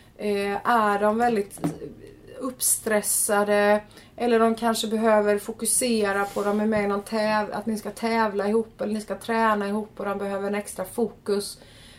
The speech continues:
Eh, de kanske behöver extra lugn vid, eh, åker bilen, de kanske har lite,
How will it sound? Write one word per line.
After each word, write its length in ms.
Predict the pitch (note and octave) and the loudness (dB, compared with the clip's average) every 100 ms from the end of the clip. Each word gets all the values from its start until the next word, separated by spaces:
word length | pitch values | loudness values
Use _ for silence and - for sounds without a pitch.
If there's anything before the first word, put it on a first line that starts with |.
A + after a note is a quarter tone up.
| - | -14
Eh, 280 | - G#3+ G#3 | -4 0 0
de 180 | G#3 G#3 | 2 0
kanske 240 | G#3+ G#3 | -2 -4
behöver 420 | G#3 G#3+ G#3+ G3 G#3 | -2 0 0 0 -2
extra 320 | G#3 - G#3+ | -4 -2 0
lugn 440 | A3 A3 G#3 G3+ | 2 2 0 0
vid, 400 | G3 G#3 F#3+ F3+ | 2 2 2 -4
eh, 280 | G3+ G3 F#3+ G3+ - - - - | -2 -2 -2 -4 -10 -16 -16 -12
åker 240 | G#3 A3+ | -4 -2
bilen, 800 | G#3+ A#3 A3 A3 G#3 G#3 G3+ G#3 | 0 0 2 2 2 4 2 2
de 100 | G3+ | -2
kanske 220 | G#3+ G#3 | -4 -4
har 220 | G#3+ G#3+ G#3 | 0 2 2
lite, 300 | G3+ G3+ | -2 -4